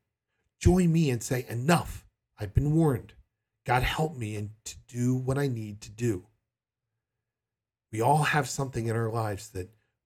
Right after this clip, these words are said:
we have been warned about that we need to change.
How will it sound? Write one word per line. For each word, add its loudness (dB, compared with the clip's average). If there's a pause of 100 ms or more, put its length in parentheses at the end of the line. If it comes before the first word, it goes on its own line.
we -14 (580)
have -6
been -6
warned 0
about -2
that -12
we -8
need -12
to -14
change. -12